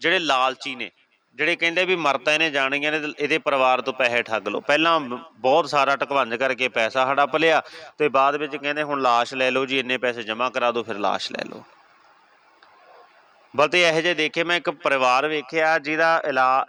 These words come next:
ਪੈਸੇ ਨਾ ਹੋਣ ਕਰਕੇ ਉਹਦੇ ਘਰ ਦੀ ਕੋਲੇ ਬੱਚਾ ਹੋਣ ਵਾਲਾ ਸੀ, ਉਹਨੂੰ ਹਸਪੀਟਲ ਤੋਂ ਬਾਹਰ ਕੱਢਤਾ। ਫੁੱਟਪਾਥ 'ਤੇ ਉਹਨੇ ਬੱਚੇ ਨੂੰ ਜਨਮ ਦਿੱਤਾ ਜੀ, ਫੁੱਟਪਾਥ 'ਤੇ। ਇਹ ਸਾਡੇ ਦੇਸ਼ ਦੇ, ਹਾਲੇ ਅਸੀਂ ਕਹਿੰਦੇ ਸਾਡਾ ਭਾਰਤ ਮਹਾਨ,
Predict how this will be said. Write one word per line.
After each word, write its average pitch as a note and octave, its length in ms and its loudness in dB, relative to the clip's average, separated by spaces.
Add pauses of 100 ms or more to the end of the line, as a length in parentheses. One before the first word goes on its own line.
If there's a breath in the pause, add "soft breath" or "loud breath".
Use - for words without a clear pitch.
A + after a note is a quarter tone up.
ਪੈਸੇ C#3+ 360 2
ਨਾ C#3+ 200 2
ਹੋਣ C3+ 220 0
ਕਰਕੇ C#3 420 -2
ਉਹਦੇ D3+ 200 0
ਘਰ C3 440 -2
ਦੀ B2+ 200 -4
ਕੋਲੇ C#3+ 200 -2
ਬੱਚਾ C3 380 0
ਹੋਣ B2+ 200 -6
ਵਾਲਾ A#2+ 280 2
ਸੀ, C#3 260 -2 (360 loud breath)
ਉਹਨੂੰ C3+ 320 2
ਹਸਪੀਟਲ C3+ 420 -2
ਤੋਂ A#2+ 140 2
ਬਾਹਰ A2+ 260 2
ਕੱਢਤਾ। A2 420 -6 (320 loud breath)
ਫੁੱਟਪਾਥ D#3 800 2
'ਤੇ F3+ 200 -4
ਉਹਨੇ F3 200 -2
ਬੱਚੇ C#3+ 400 -2
ਨੂੰ D3 240 -8
ਜਨਮ C3+ 400 0
ਦਿੱਤਾ G#2 340 0
ਜੀ, B2 120 0
ਫੁੱਟਪਾਥ G#2 720 0
'ਤੇ। - 320 -8 (280)
ਇਹ C#3 140 4
ਸਾਡੇ C#3+ 320 0
ਦੇਸ਼ A#2+ 400 0
ਦੇ, B2 140 0
ਹਾਲੇ - 520 0
ਅਸੀਂ C#3+ 100 -2
ਕਹਿੰਦੇ E3+ 160 0
ਸਾਡਾ C#3+ 360 2
ਭਾਰਤ C3+ 500 0
ਮਹਾਨ, G#2 640 -4